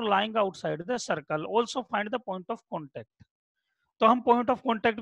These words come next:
भी निकालेंगे, वो हमने तरीका बताया था नॉर्मल निकाल के। लेकिन पहले आप इसमें क्या करेंगे, ये क्वेश्चन आप लोग सॉल्व करें। अभी टेन ट्वेंटी वन हुआ है,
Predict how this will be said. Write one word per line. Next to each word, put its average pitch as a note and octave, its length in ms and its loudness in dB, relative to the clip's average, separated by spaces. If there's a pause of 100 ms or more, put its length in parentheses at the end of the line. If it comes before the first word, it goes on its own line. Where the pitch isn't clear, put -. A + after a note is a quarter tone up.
(120)
भी B3+ 80 -2
निकालेंगे, A#3 560 2
वो A3+ 140 2
हमने G#3+ 260 0
तरीका G#3 340 0
बताया G#3+ 280 2
था A#3 120 0
नॉर्मल G#3 400 -2
निकाल G3+ 380 0
के। A#3+ 140 -2 (400)
लेकिन G#3 280 0
पहले G#3+ 260 6
आप A3+ 220 4
इसमें A3+ 280 -8
क्या G#3 180 4
करेंगे, G3+ 440 -2
ये A3+ 180 -2
क्वेश्चन G3+ 420 -6
आप F#3+ 180 -2
लोग G#3+ 140 -4
सॉल्व G#3 280 -4
करें। A3 340 -4 (260)
अभी G3+ 220 4
टेन A3+ 300 2
ट्वेंटी A3 360 -4
वन A3+ 200 0
हुआ A3 320 2
है, A#3 220 4